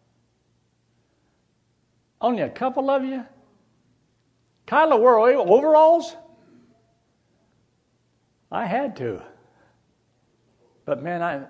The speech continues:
my daddy wore them overalls. I, man, I, I had a pair of overalls,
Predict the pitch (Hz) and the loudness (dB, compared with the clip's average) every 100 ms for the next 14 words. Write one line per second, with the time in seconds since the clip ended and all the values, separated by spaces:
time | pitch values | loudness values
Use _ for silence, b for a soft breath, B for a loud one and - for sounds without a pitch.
0 | - 165 151 190 175 143 131 131 127 127 | -12 -10 -8 -6 -6 -6 -6 -6 -6 -6
1 | 120 120 117 113 160 - - - 143 120 | -6 -4 -4 -4 -8 -10 -18 -18 -16 -14
2 | 180 147 139 - - 139 131 - 151 131 | -10 -10 -10 -14 -16 -14 -14 -14 -12 -12
3 | 123 143 139 139 135 | -10 -10 -8 -8 -10